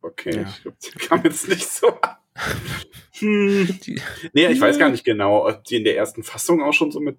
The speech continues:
Speaker 1: drin waren. Ich glaube schon. Also ich glaube, dass es ganz viel, was in den Anhängen drin steht, dass es das schon vor der finalen Herr der Ringe-Version gab. Das schon.
Speaker 2: Aber vielleicht hießen die Anhänge mal Anfänge und das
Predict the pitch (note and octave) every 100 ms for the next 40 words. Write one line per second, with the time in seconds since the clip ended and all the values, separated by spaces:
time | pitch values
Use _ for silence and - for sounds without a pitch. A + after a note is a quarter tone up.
0 | - D3 D3+ C#3 C#3+ B2 - A2 A2+ -
1 | - A#2+ D#3+ E3 A#2+ A2+ B2+ D3+ C#3 B2+
2 | - C#3+ F3 - F3 - - - B2+ B2
3 | A2 B2+ D#3+ - C3 A#2+ - A#2+ A2+ -
4 | - A#2 A2+ A2 - - _ _ - A#2+
5 | A#2 A2+ - A2+ G#2+ A2 A2 G2+ F#2+ F#2+
6 | F2+ F2 - F2 F2+ - _ _ G2 -
7 | - - _ _ - C#3 C3 C#3 C3+ D3
8 | - D3 D3 D3 C3 C3 B2+ C#3 C#3 C3+
9 | B2+ A#2 - E3 F3+ A#2+ A#2 C#3 - C3
10 | C3